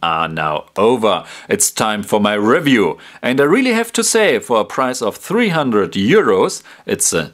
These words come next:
nice device. Uh, yes, there are some points that I don't like, but overall I'm really satisfied with the device.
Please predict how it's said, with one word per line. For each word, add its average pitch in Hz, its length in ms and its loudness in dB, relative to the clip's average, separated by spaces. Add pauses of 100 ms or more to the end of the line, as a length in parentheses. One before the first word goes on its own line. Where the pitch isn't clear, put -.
nice 101 600 -2
device. 98 680 -2
Uh, 90 320 -2
yes, 202 240 0
there 139 200 2
are 113 40 -2
some 95 640 -2
points 95 260 -2
that - 140 -4
I 80 80 -2
don't 92 280 0
like, 156 380 -2
but - 220 -4
overall 143 560 2
I'm 92 180 -8
really 185 240 -2
satisfied 135 840 -2
with 87 160 -4
the 101 80 -2
device. 92 500 -2